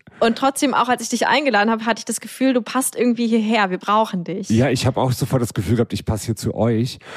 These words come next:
Speaker 1: Mhm.
Speaker 2: Ähm, einfach, weil da sofort die Chemie gestimmt hat. Allein schon, als, äh, ich deine E-Mail, glaub ich, du hast mich per E-Mail
Speaker 1: Mhm.
Speaker 2: kontaktiert, gelesen habe, wusste ich sofort, okay, da will ich mitmachen, das finde ich sympathisch. Und das ist einfach ein Bauchgefühl gewesen. Und dass ich keine Sexarbeiterin bin, ähm, meine Güte, ich meine, ähm,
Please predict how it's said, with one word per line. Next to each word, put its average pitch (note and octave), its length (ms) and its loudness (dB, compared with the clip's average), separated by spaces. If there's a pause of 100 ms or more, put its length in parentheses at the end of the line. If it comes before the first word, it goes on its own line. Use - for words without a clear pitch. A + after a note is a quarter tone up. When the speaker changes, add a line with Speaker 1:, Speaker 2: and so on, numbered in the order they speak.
Speaker 1:
Mhm. G#3+ 200 2
Speaker 2:
Ähm, G#2+ 180 2
einfach, G#2 340 0 (120)
weil G#2+ 360 2
da G2+ 140 2
sofort G2 360 -2
die G#2+ 40 -2
Chemie G#2+ 300 2
gestimmt A2 260 0
hat. - 80 -2
Allein G2+ 260 2
schon, - 180 -2
als, F#2 280 0
äh, G2+ 220 2
ich - 200 -4
deine G2 300 2 (240)
E-Mail, B2+ 320 2
glaub F2+ 180 -2
ich, G2 80 -2
du - 80 -8
hast F2 120 -6
mich G2 100 -4
per - 100 -2
E-Mail G2+ 220 0
Speaker 1:
Mhm. - 20 -4
Speaker 2:
kontaktiert, - 560 0
gelesen G2 380 0
habe, G2+ 260 2 (100)
wusste G2+ 220 -2
ich A#2 80 0
sofort, - 380 -2
okay, F#2+ 180 -4
da F#2 180 0
will F#2 120 0
ich F#2 100 -6
mitmachen, F#2 460 -2
das D#2 140 -2
finde F#2+ 160 0
ich E2+ 80 -2
sympathisch. F2 600 -4 (640)
Und - 560 -2
das F#2+ 140 0
ist - 140 -4
einfach G#2+ 200 2
ein G2 120 0
Bauchgefühl F#2 520 0
gewesen. - 480 -4
Und F#2+ 180 2
dass F#2 140 -2
ich F2+ 60 -6
keine G2 180 0
Sexarbeiterin G#2 720 0
bin, G2+ 340 0
ähm, F#2+ 460 0
meine F#2+ 340 0
Güte, G2 280 -2
ich - 160 -4
meine, F#2 280 0
ähm, E2+ 200 -2